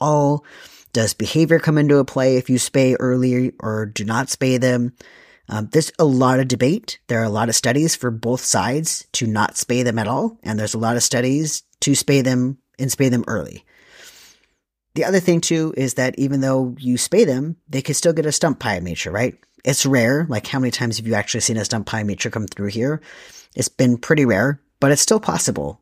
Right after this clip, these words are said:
Like, they still can get a stump pyometra, so it's not a hundred percent even if we do the surgery. But truly, like, the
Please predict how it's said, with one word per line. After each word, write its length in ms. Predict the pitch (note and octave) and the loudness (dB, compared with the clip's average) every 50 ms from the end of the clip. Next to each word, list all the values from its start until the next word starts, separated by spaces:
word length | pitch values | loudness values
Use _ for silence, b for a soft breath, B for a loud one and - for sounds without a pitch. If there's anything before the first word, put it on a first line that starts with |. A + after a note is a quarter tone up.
| _ - | _ -8
Like, 120 | G#2 - | -6 -2
they 120 | - C3 B2 | -2 -2 -2
still 300 | - - - D#3+ D#3 D3 | -2 -4 0 0 0 0
can 360 | - - - D3 D3 C#3+ C3 | 0 -2 0 2 2 2 4
get 120 | B2 B2+ | 4 2
a 40 | A#2+ | 2
stump 260 | - - C#3 B2+ - | 2 0 0 -2 -2
pyometra, 460 | - - F#2 F#2+ F#2 E2 - - G2 | -2 -4 -4 -4 -4 -4 -4 -4 -4
so 120 | - - A2+ | -2 -2 -2
it's 100 | G#2 - | -2 0
not 220 | B2+ B2 B2 - - | 0 0 0 0 -2
a 80 | B2+ | -2
hundred 640 | A#2+ A2 - - B2+ C#3+ D3 C3 - C#3 B2 - - | -2 -2 -4 -2 0 0 2 2 0 -2 -2 -2 -4
percent 500 | - A2+ - - D3 B2 G#2+ G2 - - | -4 -4 0 2 2 2 2 0 -4 -6
even 240 | G2+ G#2 A2 G#2+ | -6 -4 -4 -4
if 100 | A2 - | -4 -4
we 80 | - A2+ | -4 -4
do 140 | G2+ A2 G#2 | -4 -4 -4
the 100 | F2+ F2 | -4 -6
surgery. 560 | - - G#2+ A2 - - G1+ - - - - B B B B B B B B B B B B B B B B | -4 -4 -4 -4 -4 -6 -10 -12 -14 -18 -20 B B B B B B B B B B B B B B B B
But 180 | - C3+ C3+ - | 2 2 2 2
truly, 680 | - - - A3 A#3+ G3+ D#3+ D3 C#3+ C#3+ C#3+ C#3+ C#3 - _ _ _ | 0 -2 0 2 2 4 4 4 4 4 4 2 0 -6 _ _ _
like, 140 | - G#2 A2 | -10 -4 0
the 180 | C3+ C3+ C#3 | 2 2 2